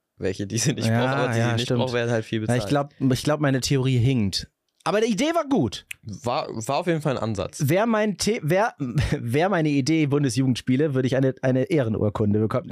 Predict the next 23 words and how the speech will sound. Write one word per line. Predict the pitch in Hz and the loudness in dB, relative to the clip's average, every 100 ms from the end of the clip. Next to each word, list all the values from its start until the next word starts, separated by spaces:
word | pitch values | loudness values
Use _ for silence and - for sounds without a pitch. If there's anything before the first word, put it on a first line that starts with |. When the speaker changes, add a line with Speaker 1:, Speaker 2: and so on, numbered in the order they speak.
| - | -4
Speaker 2:
eine | 135 | -2
Teilnehmerurkunde. | 113 92 92 80 71 - - - - - | -2 -2 -2 -2 -4 -6 -6 -10 -10 -10
Speaker 1:
Ah. | 117 104 95 87 85 - | -8 -4 -4 -4 -6 -4
Speaker 2:
Eine | 135 175 | -2 0
Teilnehmerurkunde. | 160 160 151 135 110 90 92 101 90 92 | 0 0 0 2 2 0 -2 -2 -2 -4
Speaker 1:
Aha. | 120 - - | -8 -16 -8
Speaker 2:
Aber, | - 151 151 - | -4 0 -2 0
ähm, | 143 143 139 135 127 - _ _ | 0 2 2 2 0 -6 _ _
was | - 139 | -2 0
ich | 143 | 0
sagen | 147 160 147 | 0 0 0
wollte, | 135 | 0
die, | 131 127 120 | 0 0 0
die | 131 | 0
Gehaltssprünge | 127 110 131 - - 120 104 | 0 -2 -2 -2 -2 0 0
sind | 104 | 0
einfach | 90 104 - | -2 -4 -2
unfassbar. | 117 104 110 98 - 71 87 - - - _ _ | -2 -2 -4 -4 -4 -4 -6 -10 -20 -20 _ _
Und | 123 117 | -2 -2
teilweise | - 123 139 135 127 131 127 - _ - | -2 -2 0 0 0 0 0 -2 _ -10
ackern | 131 156 147 | -6 -2 0
Leute | 135 131 127 117 117 123 _ - | 2 0 0 2 2 0 _ -12
für | - 120 120 117 101 | -2 2 2 2 -2